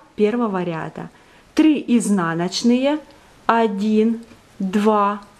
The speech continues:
три. Накид. Три следующие петли с левой спицы провязываем вместе лицевой. Один, два, три. Провязываем эти петли вместе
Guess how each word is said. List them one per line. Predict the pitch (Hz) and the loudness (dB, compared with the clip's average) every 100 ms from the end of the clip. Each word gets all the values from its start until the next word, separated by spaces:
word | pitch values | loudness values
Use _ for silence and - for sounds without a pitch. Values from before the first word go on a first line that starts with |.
| _ _ _ _ - - | _ _ _ _ -8 0
три. | 247 226 214 214 - - - - | 2 2 -2 -4 -12 -20 -6 2
Накид. | 247 254 247 - 208 240 240 - _ _ _ - - | 4 4 -2 -4 -2 -2 -4 -16 _ _ _ -20 0
Три | 285 262 | 2 4
следующие | 240 247 240 202 220 - 233 | 2 4 2 2 -4 -2 -2
петли | 233 220 220 220 | 0 -2 0 0
с | - | 2
левой | 226 208 208 | 2 2 -2
спицы | - - 320 359 262 | -4 0 2 2 -4
провязываем | 240 202 185 190 240 262 214 190 175 175 | 0 0 2 0 0 -4 -4 -4 -4 -4
вместе | 185 185 190 - | -2 -2 -2 -2
лицевой. | 214 185 185 185 165 156 156 156 _ _ - - | 0 0 -2 -8 -6 -8 -8 -12 _ _ -20 -8
Один, | - 185 175 165 170 170 220 311 - - - | -2 -2 -2 -6 -4 0 2 2 -2 -18 -12
два, | 180 185 185 170 170 247 - - _ - | -10 -4 0 2 2 -2 -6 -20 _ -2
три. | 240 202 160 - _ - _ | 0 0 -4 -14 _ -20 _
Провязываем | 254 311 302 247 196 190 196 196 196 196 - | 0 2 2 0 0 -2 -4 0 0 -2 0
эти | 226 220 214 | 0 0 -4
петли | - 277 359 247 196 | -2 0 0 2 0
вместе | 180 180 202 254 - 175 | 2 2 0 0 -6 -6